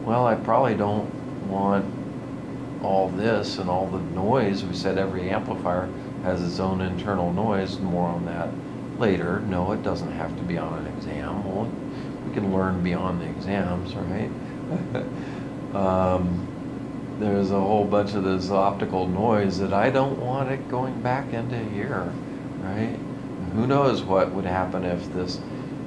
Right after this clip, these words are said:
fourteen eighty nanometer pump were allowed to go all the way back into this one. Ew. That could mess it up, right? Because if this is a higher gain, noisier stuff,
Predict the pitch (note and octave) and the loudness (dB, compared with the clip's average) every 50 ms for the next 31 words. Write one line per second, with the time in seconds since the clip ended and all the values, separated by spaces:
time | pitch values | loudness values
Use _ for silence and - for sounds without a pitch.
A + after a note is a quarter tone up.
0 | - - A2+ G#2 - - - G2+ G2+ G2 G2 D2+ F#2 G2 G2+ A2 A2 G#2 F#2+ F#2 | -2 0 2 2 2 0 0 0 2 2 2 2 2 0 0 2 2 0 0 0
1 | F#2 F#2 F#2 F#2 F2+ F2+ F#2 F2+ F2 F2 F2 - - F#2+ F#2+ F#2+ F2+ F2+ - - | 0 0 0 0 0 0 0 0 0 0 -2 -2 0 0 0 2 0 -2 -4 -6
2 | - - - - F#2+ G2 G2 G2 F#2+ F#2 F#2+ F#2 F2+ F#2+ F#2+ - - F2+ F2 G2 | -6 -8 -6 -6 -4 -4 -2 -2 -2 0 0 0 0 -2 -2 -2 -4 -4 -4 -4
3 | G2 G2 F#2+ F#2+ F#2 F2+ F2 F2 F#2 F#2+ F#2+ F#2 F#2+ F#2 F2 F2 F#2 F#2+ F#2+ F#2 | -2 -2 -2 -2 0 0 0 0 0 0 -2 -2 -2 -2 -2 -2 -2 -2 -2 -2
4 | F#2 - F#2+ F2+ F2+ F2+ F2+ F2 F2+ F#2 A2 C3+ - - - F2 F2 E2+ E2+ F2+ | -4 -4 -4 -4 -2 -4 -4 -4 -2 -2 -2 -2 -2 -4 -6 -4 -4 -4 -4 -4
5 | - - - - - - - - - - - - F#2 G#2+ C3 C3 F#2+ E2+ E2 E2 | -6 -6 -8 -8 -8 -8 -8 -8 -8 -8 -6 -4 -2 0 2 2 2 0 -2 -4
6 | F2+ F2 - - - - - - - - - - - - - - - - - - | -4 -6 -6 -8 -8 -8 -8 -8 -8 -8 -8 -8 -8 -8 -8 -8 -8 -8 -8 -4
7 | - F#2+ G2+ F#2+ - A2 F#2 F#2 F2 F2 - A2 G#2+ C#3+ E3+ C3+ - - - - | -2 0 0 2 2 2 2 2 0 0 0 0 2 4 4 4 2 0 -2 -4
8 | E2 D#2+ G2+ A#2+ D3 - - - - - - - - - - - - - - G2 | -4 -2 -2 -2 -2 -4 -4 -6 -6 -8 -8 -8 -8 -8 -8 -8 -8 -4 -4 -2
9 | F#2 F#2+ F#2+ F2 F2+ - - - - - G#2+ A2+ B2+ - - G2+ F2+ D#2+ F2+ F#2 | -2 -2 -2 -2 -4 -6 -6 -8 -4 -2 0 0 0 0 -2 -4 -2 0 2 2
10 | F2 E2+ G#2+ A2 G2+ F#2 F2+ F2 - F2 G2+ A#2+ C#3 B2 A2+ G#2+ G2 G2 F#2+ F2+ | 2 2 2 2 2 2 2 0 0 0 0 0 2 2 0 0 2 0 0 0
11 | F2+ F#2+ A2 C3+ D3 - - G#2 F#2 F2 F2 - - - E2 E2 F2+ F#2 F#2 | 2 2 2 2 0 0 -2 -2 0 -2 -2 -2 -4 -2 0 2 2 2 0